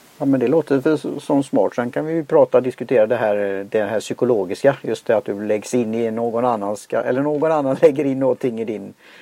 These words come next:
Men om det har med projektet att göra och så, så är det väl naturligtvis jättesmidigt än att, än att skicka kanske massa mail om det eller, eller skicka intern, eh,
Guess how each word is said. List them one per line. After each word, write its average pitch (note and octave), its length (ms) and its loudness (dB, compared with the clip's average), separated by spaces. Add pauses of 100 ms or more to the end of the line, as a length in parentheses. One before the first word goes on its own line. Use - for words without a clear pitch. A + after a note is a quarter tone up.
(160)
Men C#3+ 140 0
om D#3 240 2
det D3+ 60 6
har D3+ 200 6
med C#3 140 0
projektet D#3 600 -2
att E3+ 60 4
göra G#2 300 4
och A2 120 0
så, A#2 200 -6 (480)
så - 140 -2
är B2+ 160 6
det A#2 80 2
väl A#2+ 180 4
naturligtvis A#2+ 580 0
jättesmidigt A2 680 -2
än A#2 160 0
att, A2 340 -2
än B2+ 160 0
att A2+ 140 0
skicka B2 280 2
kanske A2 240 -2
massa A#2 280 -2
mail A#2+ 340 0
om A2 180 -2
det G2+ 80 -2
eller, G#2 280 2
eller G#2 280 -2
skicka G#2+ 300 0
intern, G2+ 560 0
eh, F2+ 260 -2